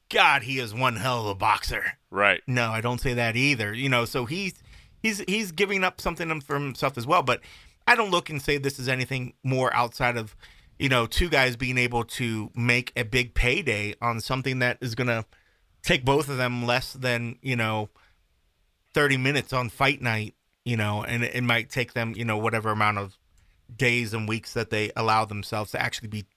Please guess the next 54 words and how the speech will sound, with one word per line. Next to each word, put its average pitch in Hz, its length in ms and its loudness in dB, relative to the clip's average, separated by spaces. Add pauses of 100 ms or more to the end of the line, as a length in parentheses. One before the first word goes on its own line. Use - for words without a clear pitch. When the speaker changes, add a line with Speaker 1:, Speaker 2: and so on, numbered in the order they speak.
(360)
Speaker 1:
training 127 380 0
for 120 120 -4
this 113 240 -2
as 120 120 -4
opposed 113 360 -4
to 117 40 -14
just 107 320 -6 (360)
training. 123 580 0 (460)
Um, 117 420 0 (600)
it's - 100 -2
just 240 140 0
two 269 100 0
guys 214 240 -2
going 214 180 0
in 208 60 0
to 202 40 -2
get 202 100 0
a - 20 -2
big 180 160 0
payday. 180 360 0 (120)
It 147 180 -2
doesn't, 165 400 0
I 143 120 4
don't, 160 160 -4 (160)
you 143 160 0
know, 127 180 2
it's, 131 240 -6 (540)
the 135 120 4
M 143 120 6
M 160 100 4
A 156 180 6
world 143 360 4
isn't 131 200 0
gonna 117 140 -2
be 110 160 -4
hurt - 300 -6
by 113 160 0
this. 104 280 -4
If, 131 120 2
Speaker 2:
No. 110 400 8
Speaker 1:
if 90 60 2
Ben 143 260 2
loses, 135 440 0
and 165 200 0
even 202 200 2
Ben 202 200 4
even 190 180 -6
said, 185 220 0
he 160 80 0
was 131 80 -6
like, 131 180 2 (400)
if - 120 -4
I 139 100 6
lose, 175 360 -2